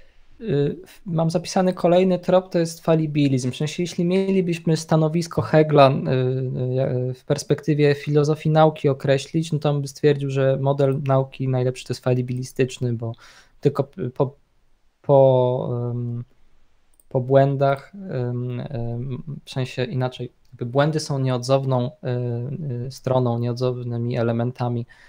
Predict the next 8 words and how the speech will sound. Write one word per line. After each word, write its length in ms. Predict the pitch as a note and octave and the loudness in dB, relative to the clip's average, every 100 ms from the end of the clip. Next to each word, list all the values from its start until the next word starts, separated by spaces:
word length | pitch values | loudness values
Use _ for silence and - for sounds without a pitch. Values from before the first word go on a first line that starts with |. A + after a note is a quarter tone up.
| _ | _
naszego 320 | A#2+ - C3 C3 | -8 -6 -4 0
poznania 600 | C3+ C3+ B2+ C3 A#2+ A#2+ | 0 2 4 4 2 0
i, 160 | A#2+ | -2
i, 340 | A#2+ A#2+ B2+ A#2+ | -4 -6 -6 -8
i 40 | |
właśnie 460 | A#2 A#2+ - B2 A#2 - _ _ | -6 -8 -6 -6 -6 -10 _ _
tworzenia 380 | - B2+ C3 B2 | -2 0 2 2
nauki. 500 | B2 A#2 A2 - | 2 0 -2 -10